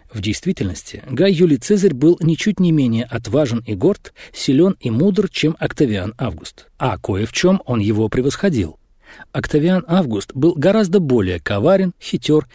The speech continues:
бессердечен и временами подл, чем Цезарь. Правда, отравляли врагов по приказу не самого императора, а его жены Ливии. Наверное, это одна из самых страшных женщин,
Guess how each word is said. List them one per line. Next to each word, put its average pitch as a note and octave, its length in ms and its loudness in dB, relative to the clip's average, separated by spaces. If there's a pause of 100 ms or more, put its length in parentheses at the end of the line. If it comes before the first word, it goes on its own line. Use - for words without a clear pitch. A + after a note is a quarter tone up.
(140)
бессердечен C#3 840 0
и D#3+ 160 4
временами F3+ 480 2
подл, F2+ 520 -2
чем F#3 200 0
Цезарь. - 460 -4 (560)
Правда, C#3 340 0
отравляли A#2 640 0
врагов C3+ 420 0
по C3+ 100 -4
приказу A2+ 520 -2
не B2 180 0
самого F#2 500 -4
императора, D#3 640 0
а A2+ 140 -4
его F#2+ 220 -2
жены G2+ 400 -4
Ливии. A#2 500 -2 (580)
Наверное, E3 600 0
это C#3+ 200 0
одна D3+ 220 0
из D3+ 80 -4
самых E3+ 280 -2
страшных - 580 -2
женщин, F3+ 500 0